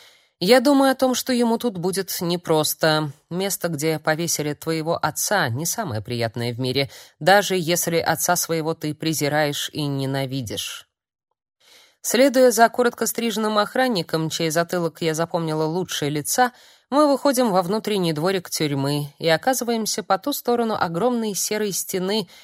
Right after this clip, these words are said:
отделяющей комплекс Дворца правосудия от тюрьмы. Если гулять вдоль этой разделительной стены со стороны дворца, то можно увидеть большую желтую металлическую табличку,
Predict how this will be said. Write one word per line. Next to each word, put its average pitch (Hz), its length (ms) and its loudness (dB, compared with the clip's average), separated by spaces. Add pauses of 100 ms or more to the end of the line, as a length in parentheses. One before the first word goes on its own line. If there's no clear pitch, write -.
(120)
отделяющей 170 760 0
комплекс - 580 -2
Дворца 151 400 0
правосудия 180 800 -2
от 147 180 -6
тюрьмы. 120 520 -6 (880)
Если 254 380 2
гулять 247 440 4
вдоль 185 240 0
этой 208 380 0
разделительной 180 920 -2
стены 214 420 -2
со - 160 -2
стороны 165 420 0
дворца, 143 560 0 (420)
то 202 120 2
можно 220 320 2
увидеть 208 460 -2
большую 165 480 0
желтую 214 420 -2
металлическую 185 720 -2
табличку, 185 720 -2